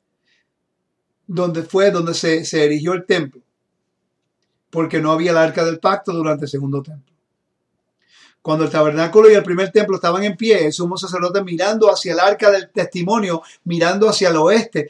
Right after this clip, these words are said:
colocaba la pala de carbón hacia abajo, directamente entre los dos postes del arca, porque eran dos postes directos,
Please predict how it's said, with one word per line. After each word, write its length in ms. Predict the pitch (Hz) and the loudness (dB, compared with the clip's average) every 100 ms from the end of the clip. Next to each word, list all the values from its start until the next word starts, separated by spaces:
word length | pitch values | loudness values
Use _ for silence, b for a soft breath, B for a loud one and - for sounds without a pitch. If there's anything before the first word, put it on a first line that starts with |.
| B _ | B _
colocaba 560 | 170 165 160 165 185 | 2 2 2 2 2
la 180 | 196 185 | 2 2
pala 280 | 202 208 196 | 2 4 2
de 100 | 190 | 2
carbón 400 | 196 202 226 190 | 0 2 2 0
hacia 220 | 165 170 | -2 0
abajo, 360 | 156 180 147 b b _ | 2 2 0 b b _
directamente 800 | 160 165 165 196 214 226 185 170 | 0 0 2 2 2 0 -2 -4
entre 220 | 160 165 | -4 -4
los 140 | 156 | -2
dos 160 | 151 147 | -2 -4
postes 560 | 151 - - 170 - | -8 -6 -4 -4 -4
del 180 | 165 151 | -2 0
arca, 400 | 143 135 135 139 _ _ _ _ _ | 0 -2 -8 -20 _ _ _ _ _
porque 220 | - 139 | -20 -6
eran 180 | 151 165 | -2 -2
dos 160 | 180 180 | -2 -2
postes 380 | 190 180 180 165 | 0 0 -2 -6
directos, 440 | 180 175 - 143 | 0 0 -2 -14